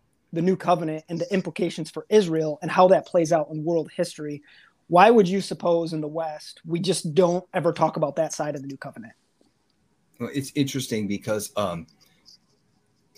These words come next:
Speaker 2: this new covenant promise in Jeremiah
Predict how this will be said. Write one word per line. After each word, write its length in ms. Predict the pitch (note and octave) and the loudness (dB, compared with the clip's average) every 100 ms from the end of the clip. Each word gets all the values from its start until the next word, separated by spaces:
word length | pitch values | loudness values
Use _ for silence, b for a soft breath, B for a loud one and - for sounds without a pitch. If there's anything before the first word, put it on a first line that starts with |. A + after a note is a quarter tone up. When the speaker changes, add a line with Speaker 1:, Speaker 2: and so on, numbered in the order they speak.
| - - | -20 -4
Speaker 2:
this 220 | C3+ - | -2 0
new 180 | B2+ C#3 | 4 4
covenant 440 | C3+ C3 C3 A2 - | 4 0 0 -2 -4
promise 640 | G#2+ A2 C3+ E3 - - | -4 -2 -2 -4 -10 -6
in 200 | A#2+ G#2 | -2 -2
Jeremiah 640 | G2 G#2+ A#2 A2+ A2+ A#2 | -2 -2 0 0 0 -2